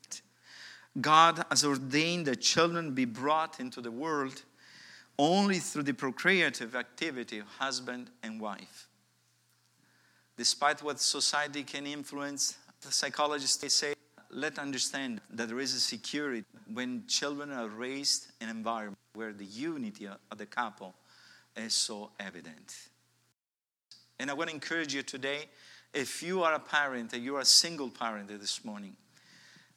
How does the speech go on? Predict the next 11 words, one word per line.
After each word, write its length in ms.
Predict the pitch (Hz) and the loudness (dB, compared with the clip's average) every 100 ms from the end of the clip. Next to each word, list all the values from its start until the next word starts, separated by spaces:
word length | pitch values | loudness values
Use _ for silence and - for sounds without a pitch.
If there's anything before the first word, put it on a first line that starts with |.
| - | -6
if 280 | 123 - 175 | -4 -4 -2
you 340 | 185 175 147 - | 0 0 -4 -8
maybe 560 | 131 139 160 170 170 160 147 - - | -6 -2 0 0 -2 -4 -8 -12 -4
had 360 | - 156 151 139 | 4 6 6 2
a 80 | 135 | -2
child 680 | - - 143 131 120 110 - _ _ | 0 2 2 2 0 -4 -12 _ _
outside 520 | 117 117 - 139 135 | -4 -2 0 0 -2
the 260 | 123 120 113 - - | -6 -6 -8 -14 -10
bond 520 | 104 123 120 110 101 - - | -4 -2 -2 -4 -8 -10 -8
of 80 | |
marriage, 640 | 110 113 110 95 107 - | -6 -6 -8 -10 -12 -12